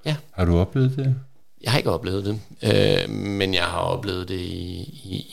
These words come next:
Speaker 1: i andre sammenhænge, hvor at jeg sidder med patienter, som, øh, jeg føler mig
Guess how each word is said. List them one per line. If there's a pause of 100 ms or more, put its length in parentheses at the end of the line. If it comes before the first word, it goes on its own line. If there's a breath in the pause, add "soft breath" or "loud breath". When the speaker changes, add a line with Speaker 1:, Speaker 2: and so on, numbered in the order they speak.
Speaker 1:
i (120)
andre
sammenhænge, (100)
hvor
at
jeg
sidder
med
patienter,
som,
øh, (2000)
jeg
føler
mig